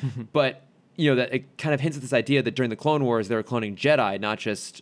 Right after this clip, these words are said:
Speaker 2: having an army of clones.
Speaker 1: Interesting.
Speaker 2: Which sounds way more interesting.
Speaker 1: Yeah, absolutely.
Speaker 2: God damn it.
Speaker 1: Go back to Kamino. That's a cool planet.
Speaker 2: Yeah,
Speaker 1: Not
Speaker 2: we could go back to Kamino.
Speaker 1: Yeah,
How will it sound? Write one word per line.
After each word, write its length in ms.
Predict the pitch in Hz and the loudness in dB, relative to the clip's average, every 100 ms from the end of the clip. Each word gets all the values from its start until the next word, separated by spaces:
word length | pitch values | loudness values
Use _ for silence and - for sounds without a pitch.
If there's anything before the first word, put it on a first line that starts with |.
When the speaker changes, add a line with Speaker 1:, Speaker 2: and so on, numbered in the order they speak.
| - | -12
Speaker 2:
having 280 | 113 104 104 | -6 -4 -4
an 60 | - | -2
army 300 | 110 110 107 | -2 0 -2
of 160 | 95 90 | -6 -6
clones. 560 | - 120 98 - - | -2 -2 -2 -8 -8
Speaker 1:
Interesting. 600 | 123 139 - - - - | -2 -2 -4 -14 -14 -8
Speaker 2:
Which 140 | - 151 | -6 -4
sounds 380 | - - 220 208 | -4 -2 0 -2
way 360 | 220 247 247 | 0 0 2
more 200 | 233 226 | 2 2
interesting. 500 | 220 196 190 160 180 | 2 2 4 4 6
Speaker 1:
Yeah, 320 | 285 240 98 - - | 6 4 0 -4 -2
absolutely. 920 | 208 - 196 180 202 131 117 98 104 | -2 0 -2 4 2 2 -2 -4 -2
Speaker 2:
God 220 | 240 170 | 0 0
damn 260 | 104 104 92 | 0 -2 -2
it. 80 | - - | -6 0
Speaker 1:
Go 140 | 196 | 2
back 180 | 220 190 | 2 0
to 60 | - | -2
Kamino. 540 | 175 156 110 69 - _ _ - | 2 4 2 -4 -12 _ _ -10
That's 140 | 139 | -8
a 40 | |
cool 180 | 147 160 | 0 0
planet. 420 | 147 135 95 - - _ _ _ _ _ _ _ _ _ - | 2 0 -2 -8 -18 _ _ _ _ _ _ _ _ _ -2
Speaker 2:
Yeah, 140 | 202 135 | 0 2
Speaker 1:
Not 80 | |
Speaker 2:
we 60 | 143 | 2
could 80 | 139 | 0
go 60 | |
back 160 | 101 95 | 0 -2
to 60 | - | -8
Kamino. 300 | 98 90 104 113 - | -10 -8 -10 -12 -12
Speaker 1:
Yeah, 160 | 104 | -12